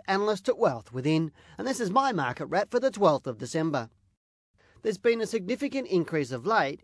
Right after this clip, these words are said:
in the number of industry experts espousing the benefits of time in the market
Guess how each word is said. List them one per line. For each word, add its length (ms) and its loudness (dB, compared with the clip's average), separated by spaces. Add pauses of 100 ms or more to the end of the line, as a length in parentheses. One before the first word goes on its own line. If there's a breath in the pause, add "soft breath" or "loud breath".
in 120 2
the 60 6
number 300 2
of 140 0
industry 500 -4
experts 640 -4 (120)
espousing 600 0
the 80 2
benefits 480 2
of 120 -2
time 360 0
in 80 -4
the 80 -4
market 440 2